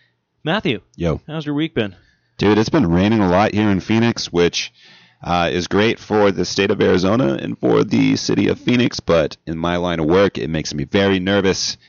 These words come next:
Speaker 2: and I can't enjoy our monsoon season. So
Speaker 1: Now
Speaker 2: it's been a little, this re-, this week's been a little, uh, rough. I've been on edge.
Speaker 1: Okay, so now this is because of maybe your, is this just, uh, in general or because of your job?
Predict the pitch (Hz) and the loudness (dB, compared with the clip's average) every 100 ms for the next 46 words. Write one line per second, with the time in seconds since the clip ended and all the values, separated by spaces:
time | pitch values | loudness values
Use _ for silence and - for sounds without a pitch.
0 | - 80 - 101 98 90 78 92 90 85 | -10 -8 -4 -2 0 0 0 2 2 0
1 | 80 82 82 - 80 78 78 76 76 71 | 0 -2 -2 -2 -4 -4 -4 -4 -4 -6
2 | - _ _ _ _ _ _ _ _ - | -10 _ _ _ _ _ _ _ _ -20
3 | - - 139 113 120 127 120 113 107 92 | -20 -4 2 4 4 2 4 4 4 2
4 | 123 117 117 98 123 127 139 127 - 120 | 0 2 0 0 0 2 0 0 0 0
5 | 113 113 110 107 101 98 92 90 90 - | 2 4 4 4 6 6 6 4 0 -14
6 | - - 98 85 - 78 78 87 85 82 | -8 0 2 2 -4 -8 -4 -2 0 0
7 | 71 - - _ _ _ _ _ _ - | -2 -6 -16 _ _ _ _ _ _ -2
8 | 156 147 131 147 135 131 143 139 135 160 | 0 2 2 2 4 2 2 2 2 0
9 | 151 135 143 135 120 120 110 131 127 120 | -2 -4 0 0 2 0 -2 -2 0 0
10 | 120 135 135 127 143 - 139 147 127 120 | -2 -2 -4 -2 -2 -2 -2 2 4 4
11 | 117 123 127 120 175 196 165 131 117 113 | 2 0 -4 -2 -2 -2 -2 -4 -4 -8
12 | 104 101 98 82 | -10 -14 -18 -20